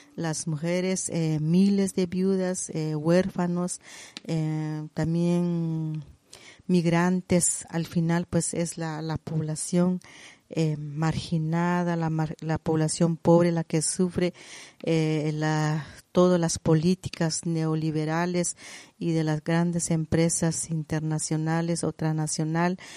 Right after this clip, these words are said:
igual también como, eh, sucede en, en otras regiones de Asia, que, que la gente ya no encuentra una alternativa, se suicidan. Es una gran tristeza, o sea, es un,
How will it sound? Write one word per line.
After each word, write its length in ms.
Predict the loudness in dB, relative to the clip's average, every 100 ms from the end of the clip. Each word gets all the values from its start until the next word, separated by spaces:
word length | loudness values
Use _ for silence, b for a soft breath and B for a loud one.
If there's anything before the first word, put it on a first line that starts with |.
| B B B
igual 480 | 4 4 6 6 4
también 480 | 4 4 6 6 4
como, 720 | 4 4 6 4 2 0 -14 -6
eh, 300 | -2 0 0
sucede 840 | -2 -4 0 4 4 4 2 4 2
en, 260 | 0 -4 B B B B _
en 240 | 0 2
otras 340 | 2 2 0 0
regiones 720 | -2 -2 2 4 4 2 -2
de 140 | -4 -4
Asia, 540 | -2 -2 -2 -2 -2
que, 580 | -4 -6 -6 -4 -6 -8 _ _
que 120 | -4
la 140 | -2 -4
gente 500 | -2 0 0 0 0
ya 140 | 0
no 100 | 2
encuentra 460 | 0 2 2 2 0
una 100 | -2
alternativa, 800 | 0 -2 0 -6 _ -2 0 -2 B B B B
se 160 | -4 -4
suicidan. 760 | -2 -8 -4 2 4 4 2 2
Es 180 | 0 2
una 140 | 2
gran 240 | 2 0
tristeza, 920 | 0 -4 -4 _ 4 4 4 -2 -4 -6
o 80 | -4
sea, 200 | -4 0
es 200 | -2 0
un, 160 | -4